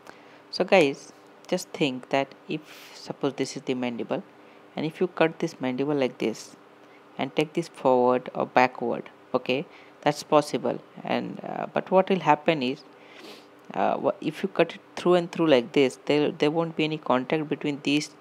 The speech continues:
two, uh, bones. I mean, just the edges will be in contact, okay, and, uh,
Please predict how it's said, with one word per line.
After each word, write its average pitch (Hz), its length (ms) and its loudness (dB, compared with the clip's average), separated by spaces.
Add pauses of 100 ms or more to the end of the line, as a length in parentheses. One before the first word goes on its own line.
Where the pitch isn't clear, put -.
(140)
two, 139 360 -4 (760)
uh, 117 180 2
bones. 147 580 0 (500)
I - 80 -6
mean, 127 220 -4
just - 260 0
the - 220 2
edges 143 360 2
will 135 140 0
be 131 300 0
in 127 380 -4
contact, - 580 0 (840)
okay, 135 340 -6 (420)
and, 135 460 0 (1600)
uh, 131 360 2